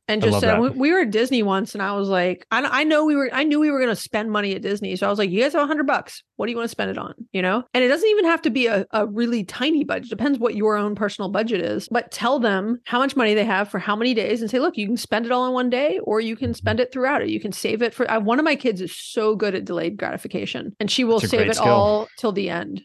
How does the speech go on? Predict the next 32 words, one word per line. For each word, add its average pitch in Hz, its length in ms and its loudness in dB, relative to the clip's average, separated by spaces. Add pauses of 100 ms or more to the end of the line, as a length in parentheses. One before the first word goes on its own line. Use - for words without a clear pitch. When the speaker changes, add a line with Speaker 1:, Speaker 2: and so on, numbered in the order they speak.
Speaker 1:
We, 269 240 4
and 285 120 2
we 277 120 6
do 285 160 2
this 359 160 0
with 277 100 0
our 226 100 2
kids 208 320 -2
now. 196 460 -4
They're 233 200 2
getting 247 300 2
older, 196 600 0
to 233 100 -4
the 190 100 -4
point 214 200 0
about 185 320 0
kids 190 400 -4
as 196 180 0
they 196 80 0
get 190 160 0
older, - 220 -2
spending 202 400 0
more. 180 300 0
When 226 260 2
they 226 120 4
wanna 349 200 2
go 240 160 2
do 226 220 -2
things 214 260 -4
with 202 140 -4
their 185 140 -2
friends, 214 640 -4